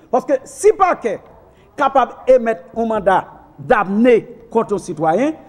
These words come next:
sa vle di, fè yo, fè yo reproche, ya, li palpab, li konstan, li, li, li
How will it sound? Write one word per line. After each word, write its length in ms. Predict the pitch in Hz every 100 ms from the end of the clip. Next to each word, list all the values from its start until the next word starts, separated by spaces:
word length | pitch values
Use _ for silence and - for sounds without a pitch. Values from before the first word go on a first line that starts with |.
| -
sa 280 | - - 285
vle 180 | 294 294
di, 220 | 302 359 302 - - _ _ _ _ _ _
fè 420 | - - - 349 370 320
yo, 200 | 277 214 - -
fè 220 | 339 339
yo 120 | 320
reproche, 580 | 302 294 285 269 - 202
ya, 180 | 202 240 - - - - _ -
li 140 | 220 285
palpab, 600 | 262 220 220 233 269 247
li 140 | 240
konstan, 720 | - 262 202 - - 247 330 359 - - -
li, 300 | 208 277 262 - -
li, 260 | 208 247 254 233 233
li 180 | 240